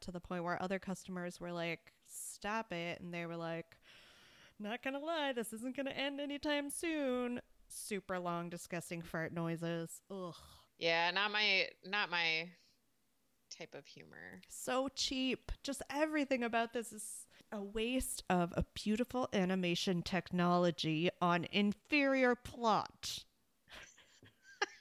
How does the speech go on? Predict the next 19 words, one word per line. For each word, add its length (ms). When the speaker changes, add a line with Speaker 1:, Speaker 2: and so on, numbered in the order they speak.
Speaker 2:
So 300
should 380
we 160
move 180
on 280
to 160
our 220
overall 420
thoughts 500
about 300
the 80
show? 480
Like, 280
I 60
have 320
a 180
question. 520
Is 260
this 300